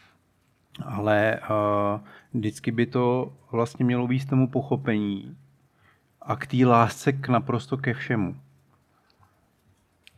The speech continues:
Protože na té vyšší úrovni je všechno dokonalý a všechno je jako úžasný a je to, je to jako krásný dar. A přestože jsou tady ty těžkosti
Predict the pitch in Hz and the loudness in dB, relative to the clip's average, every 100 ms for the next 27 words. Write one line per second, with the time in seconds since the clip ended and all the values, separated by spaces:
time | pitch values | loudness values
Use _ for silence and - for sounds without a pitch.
0 | _ - 104 110 113 110 - 113 107 - | _ -10 -6 -4 -2 -2 -2 -2 -2 -2
1 | 107 104 101 95 95 95 101 117 143 131 | -4 -2 0 0 0 0 -2 -4 -6 -6
2 | 110 - 101 110 104 - 117 104 95 90 | -6 -6 -4 -2 -2 -2 -2 -2 -4 -8
3 | - - 104 - 101 104 101 - - 101 | -16 -16 -16 -10 -6 -4 -6 -6 -8 -6
4 | 104 - 104 104 104 101 104 104 101 104 | -8 -6 -8 -6 -8 -8 -8 -8 -8 -10
5 | - 110 107 101 98 - 107 110 101 92 | -10 -4 -2 -2 -4 -6 -6 -2 0 0
6 | 98 - _ - - - _ - 104 98 | -2 -10 _ -20 -20 -20 _ -6 -6 -4
7 | - 98 113 110 107 110 117 110 107 127 | -4 -6 -4 -6 -4 -4 -4 -4 -6 -6
8 | 113 - 107 98 - 95 90 113 | -6 -6 -8 -10 -8 -8 -8 -14